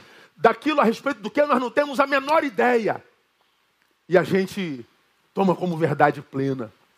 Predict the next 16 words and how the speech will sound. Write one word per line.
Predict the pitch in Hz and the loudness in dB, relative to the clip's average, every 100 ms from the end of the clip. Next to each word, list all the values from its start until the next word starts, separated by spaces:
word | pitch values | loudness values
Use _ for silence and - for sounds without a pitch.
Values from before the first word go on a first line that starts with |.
| _ _ _ - | _ _ _ -2
Eu | 190 | -2
fico | 202 - | -2 -6
pensando, | 220 196 220 208 | -2 2 2 2
irmãos, | 185 196 175 | 2 -2 0
à | 160 | 0
luz | 180 202 | -2 -6
do | 165 | -10
que | - | -14
diz | 131 185 160 | -12 -8 -6
João | 165 165 | -6 -6
dezessete, | 139 - 175 185 - - _ _ _ _ _ | -6 -2 2 2 0 -10 _ _ _ _ _
a | 196 | 0
oração | 226 185 - 220 | 2 0 -2 -8
intercessória | 220 185 160 - 170 165 | -4 -4 -4 -6 -4 -4
de | |
Jesus. | 135 127 147 190 156 | -6 -8 -8 -16 -18